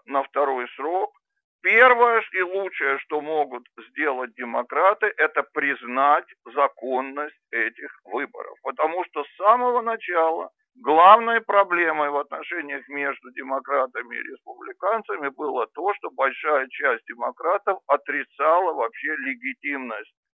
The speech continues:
президентства Трампа и его избирателей. И первый шаг к примирению может быть, я думаю, только после ноября этого года, после выборов.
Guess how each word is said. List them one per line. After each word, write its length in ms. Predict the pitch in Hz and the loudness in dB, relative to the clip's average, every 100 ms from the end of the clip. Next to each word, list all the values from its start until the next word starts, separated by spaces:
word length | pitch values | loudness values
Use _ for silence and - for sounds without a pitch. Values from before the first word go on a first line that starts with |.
| - | -2
президентства 840 | 143 127 123 120 160 175 - 147 | -2 -2 -6 -2 -4 -4 -4 -4
Трампа 540 | 139 135 156 185 160 | 0 2 2 0 -6
и 160 | 180 131 | -6 -10
его 360 | 127 113 139 | -10 -10 -10
избирателей. 840 | 135 135 120 135 113 - - - - _ _ _ | -10 -12 -10 -6 -4 -6 -14 -20 -20 _ _ _
И 100 | 269 | -8
первый 480 | - 196 254 247 233 | -6 4 6 6 2
шаг 340 | - 196 165 | 4 4 4
к 60 | - | 0
примирению 800 | 160 156 160 156 143 131 123 127 - | -6 -6 -6 -6 -6 -6 -8 -10 -10
может 420 | 143 170 160 160 | -8 -6 -6 -8
быть, 280 | 127 151 151 | -12 -12 -10
я 160 | 143 139 | -6 -6
думаю, 340 | 143 147 143 | -6 -6 -6
только 380 | 127 151 139 123 | -2 -2 0 -6
после 440 | - 151 131 139 | -6 -8 -8 -10
ноября 600 | 131 135 139 139 131 120 - 135 | -10 -8 -8 -8 -6 -4 -6 -8
этого 380 | 127 127 127 | -8 -4 -4
года, 340 | 123 127 127 120 - | -4 -6 -6 -8 -14
после 320 | 120 - - | -20 -16 -14
выборов. 500 | 175 214 226 233 220 | -10 -4 -2 0 0